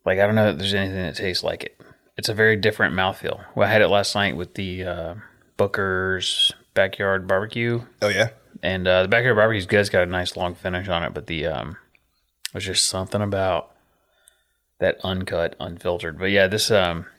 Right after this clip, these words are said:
Speaker 1: this is an M G P product. Um,
Speaker 2: Okay.
Speaker 1: it's a byproduct of aging the German-sourced rye that they use. So it says, uh, "There's a lovely sweetness that's akin to raisins soaked in brandy."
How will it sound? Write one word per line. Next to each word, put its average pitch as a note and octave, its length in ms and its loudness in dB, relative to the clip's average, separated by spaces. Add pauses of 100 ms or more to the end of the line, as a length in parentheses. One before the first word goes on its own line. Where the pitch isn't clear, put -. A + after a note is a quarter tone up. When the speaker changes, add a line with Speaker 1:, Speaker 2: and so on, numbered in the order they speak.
(220)
Speaker 1:
this G2 180 0
is G2+ 120 -2
an F#2+ 100 0
M F#2+ 160 2
G F2+ 140 -4
P F2 180 -4
product. F2 460 2 (1400)
Um, - 480 -10 (640)
Speaker 2:
Okay. F#2 360 -4 (1000)
Speaker 1:
it's - 180 -2
a C#2+ 300 -2 (260)
byproduct G2+ 380 2
of F#2+ 80 -4
aging G2+ 380 0
the F#2 80 0
German-sourced G2+ 880 0
rye F#2 400 4
that F2 180 -4
they E2 140 -8
use. - 540 -6 (500)
So - 160 -14 (720)
it - 40 -16
says, G#2 200 0
uh, G2 120 6
"There's F#2 140 4
a G2 80 -4
lovely G#2+ 280 4
sweetness A#2+ 480 0
that's - 120 -8
akin A2+ 300 0
to G#2+ 80 4
raisins A#2+ 560 2
soaked - 400 0
in G#2 180 2
brandy." A2+ 600 4